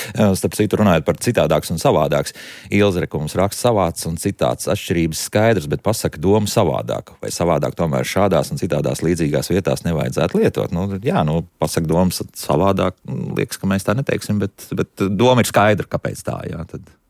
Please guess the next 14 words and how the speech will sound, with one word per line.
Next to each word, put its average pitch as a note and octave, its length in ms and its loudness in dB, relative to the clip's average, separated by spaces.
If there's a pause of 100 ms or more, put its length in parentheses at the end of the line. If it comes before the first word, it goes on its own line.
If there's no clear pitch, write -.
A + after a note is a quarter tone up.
(140)
Savādas C#2+ 480 -2
domas, D#2 380 -2
citādas D#2+ 420 -4
domas, F2 320 0
tomēr E2+ 400 -4
atšķiras, - 400 -4
un C2+ 140 -4
līdz D#2 180 -4
ar D2 80 -8
to, D2+ 140 -2 (800)
nu, - 100 -2
mēģinam F2 320 4
to C2 140 -2
citādi C#2 500 0